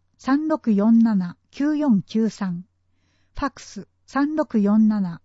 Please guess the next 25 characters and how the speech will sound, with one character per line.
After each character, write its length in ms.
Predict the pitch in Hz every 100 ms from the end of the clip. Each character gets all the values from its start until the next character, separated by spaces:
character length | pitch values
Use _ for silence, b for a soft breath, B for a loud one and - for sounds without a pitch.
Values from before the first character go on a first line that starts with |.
| _
九 260 | - 294 302
四 320 | 302 254 175
六 280 | 175 - 240
六。 340 | 220 - 196 _ _ _ _ _ _ _ _ _ _ _ _ _ _ _ _ _ _ _ _ _ _ _ _ _ _ _ _ _ _ -
六、 460 | 208 - 269 240 _ _ _ _ _ _ _ -
国 300 | 247 - 311
民 220 | 311 294
健 240 | - 285
康 300 | 269 269 277
保 140 | 240 262
険。 400 | - 185 170 247 - _ _ _ _ _ _ -
人 280 | 226 302 285
間 240 | 294 285
ド 120 | 285
ッ 60 | 269 -
ク 80 | 202
受 180 | 180
診 300 | 175 - 294
費 200 | 262 214
の 140 | 190 185
一 240 | - 269
部 160 | 220 196
を 100 | 170
助 180 | 185 165
成。 500 | - 185 175 214